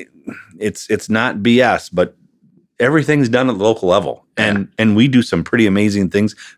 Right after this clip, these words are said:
Speaker 1: Not to mention, we've got a lot of pretty amazing people that live in this community that make it what it is. And, you know,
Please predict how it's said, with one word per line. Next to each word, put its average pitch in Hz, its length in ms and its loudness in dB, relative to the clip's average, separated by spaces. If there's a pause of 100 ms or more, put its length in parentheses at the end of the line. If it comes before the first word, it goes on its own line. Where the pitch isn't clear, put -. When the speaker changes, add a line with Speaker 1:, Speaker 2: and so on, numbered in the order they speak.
Speaker 1:
Not 175 240 -2
to 117 60 -2
mention, 117 320 0
we've 90 180 0
got 92 280 0
a 82 80 0
lot 98 460 0
of 85 140 -8
pretty 95 200 -4
amazing 85 380 -4
people 78 240 -8
that 76 100 -6
live 82 180 -4
in 80 80 -6
this 73 140 -8
community 82 560 -4 (280)
that 92 160 0
make 101 520 2
it - 140 -2
what 87 300 0
it 82 140 2
is. 73 400 -6
And, 85 420 -2
you 95 80 0
know, 90 280 0